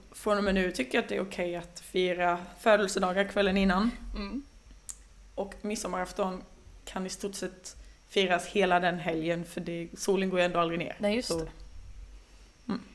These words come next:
Speaker 2: Så om man åker upp till, eh, så här, Kiruna och sånt där solen inte går ner på sommaren, då är det bara en enda lång dag, liksom, alltihop.
Speaker 1: Mhm. Ja, och, ehm, det är ju ett smart sätt att lägga ut sin semester på.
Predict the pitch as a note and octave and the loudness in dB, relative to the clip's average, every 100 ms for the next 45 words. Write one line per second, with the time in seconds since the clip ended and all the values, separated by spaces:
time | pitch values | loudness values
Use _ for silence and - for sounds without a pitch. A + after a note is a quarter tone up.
0 | - - - - G#3 G#3 G3+ G3+ G#3+ G#3 | -20 -20 -20 -2 2 4 4 2 0 -2
1 | - G#3 G#3 G3 F#3+ F#3+ F#3 F#3 F3+ E3+ | -4 -2 -2 0 2 4 4 0 0 -2
2 | - - - - A3 F3 F#3 A3 B3 F3 | -4 -12 -18 -2 2 2 4 4 4 0
3 | F#3 F#3 F#3 F3+ F3+ - F3 E3 - F3+ | -2 -2 0 0 -2 -2 -4 -4 -2 2
4 | G3 A3 - - - G#3 G#3 G3+ G3 F3 | 2 0 -10 -14 0 6 8 8 6 6
5 | F#3 F3 E3 D#3+ D#3 D#3+ E3+ E3+ - F3 | 4 2 2 2 2 2 2 2 -2 -10
6 | - - - - - - - - - B3 | -12 -12 -12 -12 -14 -16 -20 -20 -4 2
7 | A3+ G3 A#3 - - - - - - - | 2 2 0 -2 -14 -18 -20 -20 -20 -4
8 | G3+ F#3 G#3+ - - G#3 G#3 - - F#3+ | -2 0 -4 -2 0 0 -4 -10 -6 -2
9 | F#3+ F#3+ F#3 F#3 F#3 F#3 - - - - | 0 0 -2 -2 -6 -8 -8 -6 -6 -8
10 | - - - - - - - - - - | -8 -10 -12 -16 -20 -20 -20 -20 -20 -20
11 | - G#3 G#3 - G3 F#3+ - - G#3+ G#3+ | -6 -4 -2 -2 -2 -2 -2 2 2 2
12 | A3+ G#3+ G3+ G3 F#3+ G3 G3 G#3 F#3+ - | -2 2 2 2 0 -2 -2 0 -2 -2
13 | B3+ A#3+ B3+ | -2 0 0